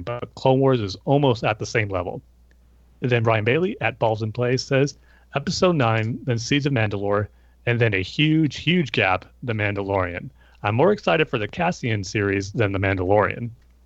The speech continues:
then Paul Stewart at Mister P Stew says, "Episode nine, but I'm looking forward to all of them." And Derek, Derek Beebe at Derek J B B says,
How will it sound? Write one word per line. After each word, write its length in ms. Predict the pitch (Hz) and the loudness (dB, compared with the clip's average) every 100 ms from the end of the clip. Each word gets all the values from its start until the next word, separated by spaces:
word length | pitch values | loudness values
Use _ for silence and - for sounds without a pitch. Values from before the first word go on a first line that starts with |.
| _ _ - - - - | _ _ -20 -20 -6 0
then 180 | 117 | 2
Paul 180 | 123 120 | 4 2
Stewart 420 | 117 147 175 - - | 2 0 2 2 0
at 180 | 120 120 | -4 -2
Mister 400 | 120 - - 117 | -6 -4 -2 -2
P 200 | 120 139 | 0 -2
Stew 200 | - 139 | 0 -2
says, 400 | - 131 123 143 - - | 2 2 2 -2 -8 -2
"Episode 380 | 135 135 135 123 | -2 0 0 2
nine, 340 | 127 147 180 | 2 0 -2
but 100 | - | -2
I'm 100 | 101 | -2
looking 200 | 110 107 117 | -2 -8 -4
forward 300 | 113 123 123 | 0 0 0
to 60 | |
all 200 | - 95 | 0 0
of 60 | 90 | -2
them." 220 | 95 180 - _ _ - - _ _ _ - | -6 -10 -14 _ _ -20 -20 _ _ _ -2
And 140 | 127 | 2
Derek, 360 | 127 127 127 - _ _ - | 4 6 4 0 _ _ -2
Derek 280 | 127 123 117 | 2 2 2
Beebe 320 | 147 180 - | -2 -2 -6
at 220 | 127 - - 175 110 | -6 -8 -10 -10 -4
Derek 340 | 117 123 113 - | 0 0 -2 -10
J 260 | 110 117 127 | -4 0 0
B 260 | 123 143 139 | 0 -4 -2
B 220 | 147 151 | -6 -4
says, 380 | 139 131 123 | 0 0 0